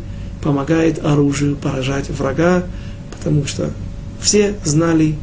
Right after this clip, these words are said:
весь народ был, по крайней мере, мужчины, вся армия была свидетелем того чуда, которое произошло в по-, во время поединка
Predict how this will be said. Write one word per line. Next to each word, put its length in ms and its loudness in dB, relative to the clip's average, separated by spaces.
весь 320 6
народ 340 4
был, 220 4
по 80 -4
крайней 300 -4
мере, 200 2
мужчины, 600 2
вся 320 2
армия 300 2
была 300 2
свидетелем 600 0
того 300 2
чуда, 360 4
которое 400 -2
произошло 600 0
в 60 -8
по-, 80 0
во 120 0
время 220 0
поединка 600 2